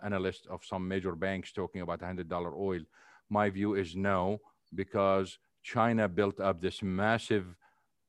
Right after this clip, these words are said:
uh, crude oil reserves as strategic petroleum reserves. And once prices hit seventy-five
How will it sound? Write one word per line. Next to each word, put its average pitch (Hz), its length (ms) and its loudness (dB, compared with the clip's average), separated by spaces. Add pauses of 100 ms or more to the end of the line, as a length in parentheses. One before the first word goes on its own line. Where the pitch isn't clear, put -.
uh, 95 320 6 (200)
crude 120 260 2
oil 110 160 6
reserves 92 540 2
as 92 200 -4
strategic - 460 -6
petroleum 95 380 -2
reserves. 90 460 -2
And 92 160 -4
once 107 320 0 (220)
prices 104 320 0
hit 92 160 -4
seventy-five 107 760 2